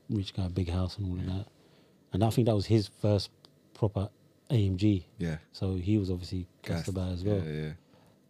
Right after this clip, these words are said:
Speaker 1: Um,
Speaker 2: but he still blew the engine.
Speaker 1: Exactly.
Speaker 2: Go on, tell,
Speaker 1: Like, like
Speaker 2: tell
Speaker 1: that,
Speaker 2: the,
Speaker 1: yeah,
Speaker 2: tell the
Speaker 1: so
Speaker 2: audience the story.
Speaker 1: <laughs> So he basically, we were coming back from Ford Park.
Speaker 2: Yeah.
Speaker 1: Um, and we're driving. We're not even too far from home now.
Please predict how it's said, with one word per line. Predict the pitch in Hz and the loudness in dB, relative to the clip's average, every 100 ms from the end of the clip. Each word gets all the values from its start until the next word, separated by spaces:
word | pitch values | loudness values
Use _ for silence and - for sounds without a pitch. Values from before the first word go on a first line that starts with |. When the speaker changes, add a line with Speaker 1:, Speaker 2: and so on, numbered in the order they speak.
| - | -4
Speaker 1:
Um, | 95 95 92 92 95 | 0 0 0 -2 -2
Speaker 2:
but | 98 | -2
he | 87 | -2
still | - 92 | 0 0
blew | 87 | 0
the | 82 82 | -2 -2
engine. | 87 80 92 - - - - _ - - | -2 -2 -6 -8 -18 -20 -20 _ -10 -4
Speaker 1:
Exactly. | 95 82 117 - | 0 4 2 2
Speaker 2:
Go | 98 87 | 0 0
on, | |
tell, | - 110 | 0 -2
Speaker 1:
Like, | 95 98 92 | 0 2 2
like | 95 | 8
Speaker 2:
tell | 117 | 10
Speaker 1:
that, | 117 113 | 10 8
Speaker 2:
the, | |
Speaker 1:
yeah, | 110 98 | 6 8
Speaker 2:
tell | 90 139 | 10 10
the | |
Speaker 1:
so | 107 | 10
Speaker 2:
audience | 117 117 - | 8 4 4
the | 117 | 4
story. | 113 104 101 - | 6 4 2 -6
Speaker 1:
<laughs> | - - - | -16 -16 -12
So | - 104 | 4 8
he | 104 | 10
basically, | 110 120 117 104 104 | 10 10 8 6 6
we | |
were | 101 | 6
coming | - 117 | 6 6
back | 110 101 | 6 4
from | 107 | 2
Ford | - 104 | 2 4
Park. | 113 110 110 - | 6 6 4 -6
Speaker 2:
Yeah. | 90 85 - _ _ - _ _ 110 | -6 -6 -8 _ _ -20 _ _ 0
Speaker 1:
Um, | 98 95 95 98 - _ - | 4 4 4 0 -4 _ -2
and | 110 98 | 0 2
we're | 98 | 6
driving. | 117 120 107 95 | 10 10 10 6
We're | 110 | 6
not | 151 | 6
even | 131 110 | 6 4
too | 113 | 6
far | 117 | 6
from | 104 | 6
home | 101 120 | 8 8
now. | 101 | 6